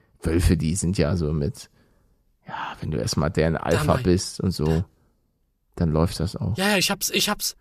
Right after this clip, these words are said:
Speaker 1: Was denn?
Speaker 2: Der fünfzehnte Mai.
Speaker 1: Fünfzehnter
Speaker 2: Ja,
Speaker 1: Mai?
Speaker 2: um acht Uhr hab ich direkt gepostet.
Speaker 1: Ei, ei, ei. Das war, ja, gute Zeit.
Speaker 2: Bald schon ein Jahr, Mann.
Speaker 1: Es fühlt sich nicht an wie ein Jahr.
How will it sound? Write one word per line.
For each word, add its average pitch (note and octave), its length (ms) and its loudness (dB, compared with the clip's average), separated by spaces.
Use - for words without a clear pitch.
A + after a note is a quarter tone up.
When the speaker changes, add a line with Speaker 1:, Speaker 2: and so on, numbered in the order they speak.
Speaker 1:
Was - 180 8
denn? D#3+ 300 8
Speaker 2:
Der G3+ 120 6
fünfzehnte A#3 760 2
Mai. D#3+ 380 2
Speaker 1:
Fünfzehnter C#4 480 4
Speaker 2:
Ja, A#3+ 60 8
Speaker 1:
Mai? A#3 240 8
Speaker 2:
um - 60 4
acht - 300 2
Uhr G#3+ 60 4
hab G3 80 2
ich F#3+ 140 0
direkt F3 180 0
gepostet. D#3 720 0
Speaker 1:
Ei, D2+ 500 2
ei, C#2+ 260 -8
ei. D#2 240 -6
Das - 420 -8
war, F2 440 0
ja, A#2 480 4
gute D3 240 6
Zeit. G#2 540 4
Speaker 2:
Bald F3 240 -2
schon D#3+ 240 0
ein F3+ 340 0
Jahr, G3+ 360 -4
Mann. D#3+ 340 -6
Speaker 1:
Es - 180 2
fühlt B2 220 8
sich G#2 160 2
nicht G#2+ 220 2
an G2 240 6
wie F#2 100 6
ein F2 220 4
Jahr. F2+ 360 4